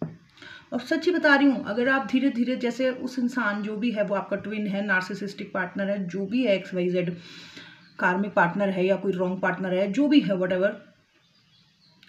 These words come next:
उसके trigger के बाद ज़रूर definitely आपको किसी प्रकार की बेचैनी होगी, और जब भी आपको बेचैनी होगी, आप उस चीज़ को पकड़ो,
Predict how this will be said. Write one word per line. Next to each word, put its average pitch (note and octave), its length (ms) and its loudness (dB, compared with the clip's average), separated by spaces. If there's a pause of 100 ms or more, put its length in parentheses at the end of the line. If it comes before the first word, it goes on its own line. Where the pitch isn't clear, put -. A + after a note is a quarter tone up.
(120)
उसके C4 280 -2
trigger B3 340 0
के C#4 120 2
बाद A#3+ 220 -2
ज़रूर A#3+ 320 0
definitely D#4+ 440 0
आपको C#4 180 0
किसी B3 220 -2
प्रकार G3+ 340 -2
की F#3+ 120 -8
बेचैनी F3+ 420 -2
होगी, F#3 300 -2
और A3+ 80 -4
जब F#3 280 -4
भी C4 180 2
आपको B3 260 -2
बेचैनी G3 420 -4
होगी, G#3 440 -4 (380)
आप B3+ 220 4
उस - 160 -8
चीज़ A#3+ 160 0
को D4 100 -2
पकड़ो, G#3+ 480 -4